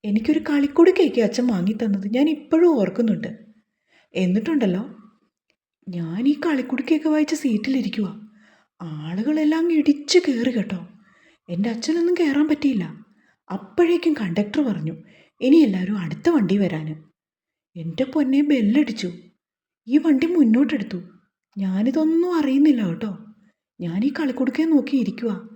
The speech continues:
പെട്ടെന്ന് അച്ഛനൊക്കെ കിടന്ന് ബഹളം വെച്ചേ. "എൻ്റെ മോൾ ഇതിൻ്റെ അകത്തുണ്ട്, കുഞ്ഞിനെ ഇങ്ങ് ഇറക്കി വിടെന്നും" പറഞ്ഞ്. പിന്നെ ആരൊക്കെയോ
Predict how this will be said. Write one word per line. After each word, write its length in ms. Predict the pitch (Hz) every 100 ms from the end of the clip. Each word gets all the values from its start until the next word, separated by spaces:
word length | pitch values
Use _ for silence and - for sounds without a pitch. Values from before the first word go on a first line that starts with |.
| _ _ _ _ _
പെട്ടെന്ന് 340 | 190 185 196 247
അച്ഛനൊക്കെ 400 | 233 254 285 -
കിടന്ന് 260 | 294 294
ബഹളം 380 | 285 240 208 277
വെച്ചേ. 300 | 285 - 214 269 - _ _ _ _ _ _ -
"എൻ്റെ 160 | 202
മോൾ 280 | 247 240 208 262
ഇതിൻ്റെ 280 | 254 262
അകത്തുണ്ട്, 340 | 269 262 214 240 285 - - _
കുഞ്ഞിനെ 360 | 277 285 311 339
ഇങ്ങ് 180 | 302 277
ഇറക്കി 220 | 214 277
വിടെന്നും" 300 | 254 208 208
പറഞ്ഞ്. 320 | 214 202 170 - - _ _ _ _ _ -
പിന്നെ 280 | 151 175 233
ആരൊക്കെയോ 480 | 208 220 220 262